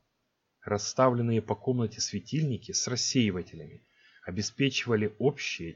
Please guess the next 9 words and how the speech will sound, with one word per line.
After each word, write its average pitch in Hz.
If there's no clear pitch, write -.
тёплое 131
мягкое 127
освещение 90
и 107
отражались 110
от -
полированной 104
поверхности 104
столов 120